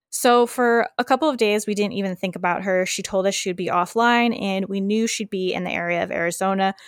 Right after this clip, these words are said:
where there were spots where there wasn't good service. Janet also said later,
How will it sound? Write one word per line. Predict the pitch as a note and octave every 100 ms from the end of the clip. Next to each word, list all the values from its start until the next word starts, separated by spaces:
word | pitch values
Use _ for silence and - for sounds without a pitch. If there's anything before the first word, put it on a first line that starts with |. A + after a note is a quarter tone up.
| - -
where | F#3+ F3 E3+
there | F#3+ F3+
were | F#3
spots | - F#3+ F3 -
where | F3+
there | E3 E3+ - _ _
wasn't | F#3+ F#3 E3+
good | E3+ D#3 G#3 _ _
service. | - F#3 C3 F#3 - - - _ _ _
Janet | - B3+ C#4+ A3+
also | A3+
said | A3 G3+ F3+
later, | F#3+ F#3+ F#3 F3+ F#3